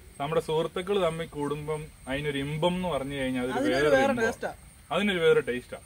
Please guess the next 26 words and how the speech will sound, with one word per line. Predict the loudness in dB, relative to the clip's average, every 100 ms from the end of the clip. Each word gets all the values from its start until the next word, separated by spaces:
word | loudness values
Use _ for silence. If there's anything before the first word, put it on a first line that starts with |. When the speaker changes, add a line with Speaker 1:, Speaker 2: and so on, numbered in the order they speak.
| -16
Speaker 2:
അത് | -8
പറയാതിരിക്കാൻ | -2 -2 -4 -6
Speaker 1:
സത്യം, | 2 4
അത് |
പറയാതിരിക്കാൻ | 4 4 2 -2 -10
പറ്റത്തില്ല. | -10 -14 -18
Speaker 2:
ഇത് | -20 -18 -14
ഇത്രയും | -6 0 2
ടേസ്റ്റ് | 6 4 4 0
ആയതിന്റെ | 2 0
കാരണം | -2 -2 -2
ഇത്രയും | -4 -4 -4
പേരുടെ | -2 -4 -6 -8 -18 -20 -20 -10
ഞങ്ങൾ | 2 4
Speaker 1:
അതെ. |
Speaker 2:
എല്ലാവരും | 6 4 6
കൂടെ | 6
ഒരുമിച്ചുണ്ടാക്കിയതാ. | 6 -2 -2 -2 -4 -6
Speaker 1:
ഇംഗ്ലീഷിലൊരു | -8 -6 -4 -4 -4 -4 -2 -4 -8 -6
ചൊല്ലുണ്ട്, | -4 -2 -2 -2
പഴയ | -2 -2 0 0
ഒരു | 0
ചൊല്ല, | -2 -4 -4 -12 -20 -20 -20 -20 -8
"Too | -2 0
many | 0 0
cooks | -2 -6 -6